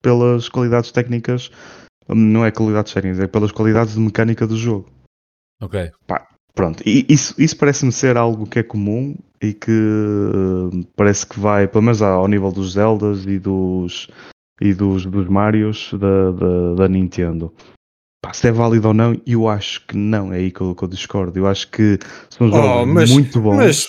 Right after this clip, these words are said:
Speaker 1: muito
Speaker 3: mas
Speaker 1: bons.
Speaker 3: estás a, estás a discordar de ti mesmo, então, porque eu vou recordar uma coisa que tu disseste.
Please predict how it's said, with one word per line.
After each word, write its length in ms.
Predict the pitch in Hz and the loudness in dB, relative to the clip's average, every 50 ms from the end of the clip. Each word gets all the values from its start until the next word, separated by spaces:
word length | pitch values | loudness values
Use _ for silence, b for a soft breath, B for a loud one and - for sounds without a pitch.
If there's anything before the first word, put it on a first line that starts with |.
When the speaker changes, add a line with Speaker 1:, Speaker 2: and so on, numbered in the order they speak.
| - - | -4 -2
Speaker 1:
muito 260 | 110 117 113 - - | 0 0 0 -2 -2
Speaker 3:
mas 180 | 196 214 214 190 | 0 0 0 0
Speaker 1:
bons. 20 | |
Speaker 3:
estás 260 | 107 113 143 139 131 | 0 0 0 0 0
a, 40 | 143 | -4
estás 580 | 123 - - - - 147 - - 139 117 117 117 | -6 -8 -12 -20 -18 -8 -4 -2 -2 -2 -2 -6
a 60 | 110 | -8
discordar 480 | - - - - 127 107 113 113 113 113 | -8 -10 -10 -8 -8 -6 -4 -4 -6 -6
de 80 | - | -8
ti 140 | - 127 127 | -10 -8 -6
mesmo, 680 | 139 190 269 320 349 330 - - 240 233 233 233 247 240 | -4 -2 -2 -2 -4 -4 -4 -2 -2 0 0 -2 -4 -6
então, 600 | - - 147 147 - - 285 330 330 320 302 302 294 - _ _ _ _ _ _ _ _ _ _ _ _ | -8 -8 -8 -8 -6 -4 -4 -2 -2 -2 -4 -4 -6 -8 _ _ _ _ _ _ _ _ _ _ _ _
porque 440 | - 143 139 135 120 127 - - - 151 | 0 2 2 2 2 0 -4 0 2 2
eu 80 | 135 | 2
vou 180 | 127 131 131 131 | 4 2 2 0
recordar 420 | 127 - - - 131 127 131 135 131 | 0 0 -2 0 0 2 2 2 2
uma 140 | 135 139 | 0 -2
coisa 280 | 135 - 151 143 143 156 | -2 -2 -2 -2 -2 -4
que 60 | 147 | -6
tu 120 | - - 160 | -6 -4 -4
disseste. 640 | 175 185 190 - 254 254 247 233 233 - - - | -4 -4 -4 -6 -6 -6 -8 -8 -10 -12 -12 -12